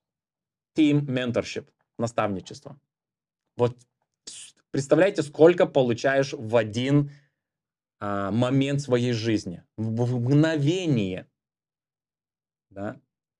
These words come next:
Что надо сделать? Ребята, все есть еще раз просто. Получаешь магазин, в разные страны, разные цифры, не буду говорить. Магазин. Две работы выполнять надо, две, очень простые.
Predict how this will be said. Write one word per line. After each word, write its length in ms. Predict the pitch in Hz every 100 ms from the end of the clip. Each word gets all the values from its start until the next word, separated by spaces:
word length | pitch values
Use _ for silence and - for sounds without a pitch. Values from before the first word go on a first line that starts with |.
| _ _ _
Что 260 | - - 202
надо 260 | 202 190
сделать? 520 | 170 156 117 90 - _ _ _ _ _
Ребята, 600 | 117 120 147 156 151 151 _ -
все 320 | - 190 185
есть 320 | 160 151 147
еще 280 | 127 - 127
раз 180 | 123 -
просто. 360 | 123 101 -
Получаешь 500 | - 131 143 185 180
магазин, 680 | 175 160 151 135 120 117 117 _ _ _ _ _ _ _ _ _ _ _ _ _ -
в 40 |
разные 340 | 123 156 160 160
страны, 380 | 147 147 143 139
разные 340 | 143 139 139
цифры, 300 | 139 127 135
не 120 | 135
буду 220 | 135 135
говорить. 260 | 127 120 107
Магазин. 600 | 143 156 151 151 98 - _ _ _ _
Две 260 | 110 131 170
работы 400 | 170 165 156 123
выполнять 500 | 110 107 101 98 92
надо, 280 | 95 90 90
две, 320 | 104 139 107
очень 360 | 117 143 147
простые. 540 | 139 135 - 104 87